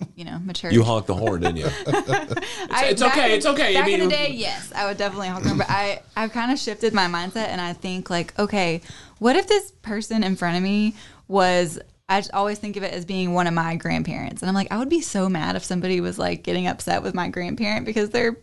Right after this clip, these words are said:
Speaker 1: you know, they're older. They're doing the best they can.
Speaker 2: And you love your grandparents, and
Speaker 1: Yes.
Speaker 2: they're kind and great people, right?
Speaker 1: Yeah.
Speaker 2: So why can't that person be kind and great, too?
Speaker 1: Yeah.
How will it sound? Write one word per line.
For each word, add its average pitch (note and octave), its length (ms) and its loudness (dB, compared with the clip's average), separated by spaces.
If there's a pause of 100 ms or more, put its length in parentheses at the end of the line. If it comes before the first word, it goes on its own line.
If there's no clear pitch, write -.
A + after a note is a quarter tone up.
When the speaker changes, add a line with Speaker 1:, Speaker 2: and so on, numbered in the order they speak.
(140)
Speaker 1:
you C#4+ 60 -4
know, D4 100 2
they're D#4+ 160 4
older. D#4+ 380 0
They're B3+ 120 -4
doing A4+ 240 -2
the G#4 80 -6
best G4 220 -4
they F#4 140 -4
can. E4 300 0
Speaker 2:
And D3 140 4
you F#3+ 120 0
love A#3 200 2
your F#3 100 2
grandparents, A#2+ 460 0
and - 100 6
Speaker 1:
Yes. D#3 160 4
Speaker 2:
they're D#3 100 4
kind D#3+ 100 2
and E3 80 0
great F3 160 2
people, F3 240 2
right? D#3 300 4
Speaker 1:
Yeah. C4 380 -4
Speaker 2:
So - 180 2
why D#3+ 180 4
can't F#3 220 -4
that A3+ 200 -4
person B2+ 280 -2
be G2 80 4
kind F#2+ 280 2
and F2 100 -2
great, D#2 260 2
too? G#3+ 120 0
Speaker 1:
Yeah. F#3 260 2